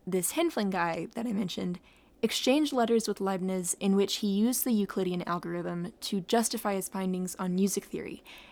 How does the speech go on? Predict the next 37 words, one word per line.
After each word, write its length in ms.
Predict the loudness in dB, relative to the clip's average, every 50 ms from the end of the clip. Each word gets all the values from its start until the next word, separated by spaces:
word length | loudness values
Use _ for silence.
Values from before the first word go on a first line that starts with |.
| -6 -2
and 320 | 0 2 2 2 0 -2 -4 -4 -2
the 120 | 0 2
ways 380 | 6 8 8 8 8 8 6 2
that 120 | 0 -2
instruments 600 | -2 -2 -4 -4 -4 -6 -6 -6 -6 -6 -6 -6 -4
are 120 | -6 -4
tuned. 460 | -4 -4 -4 -4 -6 -6 -8 -10 -10 -12 -18 _ -20 _ -20 _ _ -20 _ _ _ _ _ _ _ -20 _ -4
Before 400 | -2 -2 0 4 6 8 8 8
I 80 | 6
go 180 | 6 6 6 6
any 220 | 6 6 4 0
further, 420 | -2 -4 -6 -4 -2 -2 -2 -2 -2
let's 460 | -2 -2 -2 0 0 -2 -2 -4 -10 -12 -6
take 200 | -2 -2 0 0
a 40 | 0
minute 260 | 0 0 -2 -4 -4
to 100 | -6 -6
go 140 | -4 -2 -2
<laughs> 100 | -2 -2
over 180 | 0 0 0 2
some 300 | 2 0 0 0 -2 -2
musical 400 | -2 -2 -2 -4 -4 -4 -4 -4
jargon 500 | -2 -2 -2 -2 -2 -4 -6 -6 -6 -8 -10 -14 -18 -18 -14 -6 -4
that's 220 | -4 -4 0 4
relevant 560 | 8 8 8 8 8 4 0 -6 -8 -14 -18 -14 -6
to 140 | -2 0 2
all 180 | 4 4 2
this. 460 | 0 -2 -6 -6 -4 -4 -4 -4 -4 _ _ -20 -20 _ _ _ _ _ _ _ _ _ _ -4 6
In 160 | 8 10 10 10
math 260 | 8 6 2 4 4
lessons, 460 | 4 4 4 2 2 2 2 2 2 2
we 140 | 2 4 4
say 240 | 6 4 4 4
that 220 | 4 4 2 2 0
an 80 | -4 -4
interval 680 | -2 -2 -2 -2 -2 -2 -4 -2 0 2 2 0 0 0
is 400 | 2 4 4 4 4 0 -4 -4